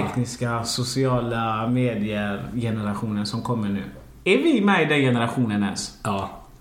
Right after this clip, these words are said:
Speaker 1: Vi, vi tillhör den generationen.
Speaker 2: Vi tillhör den.
Speaker 1: Jag
Speaker 2: Det är bara,
Speaker 1: känner
Speaker 2: det är bara att intresset finns inte.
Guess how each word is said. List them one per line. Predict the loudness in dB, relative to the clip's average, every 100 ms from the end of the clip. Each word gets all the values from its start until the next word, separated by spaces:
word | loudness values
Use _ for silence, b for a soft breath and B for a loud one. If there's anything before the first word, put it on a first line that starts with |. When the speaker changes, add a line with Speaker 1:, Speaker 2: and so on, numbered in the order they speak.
| -2
Speaker 1:
Vi, | 2 2
vi | 2 2
tillhör | 2 2
den | 2
generationen. | 2 2 0 0
Speaker 2:
Vi | 0
tillhör | 0 0
den. | -2 -4 0
Speaker 1:
Jag | 2
Speaker 2:
Det |
är | 2
bara, | 2
Speaker 1:
känner | 2 0
Speaker 2:
det | 2 4
är |
bara | 4 2
att | 2 -2
intresset | 0 2 2 0 0
finns | 2 0 0
inte. | -4 -6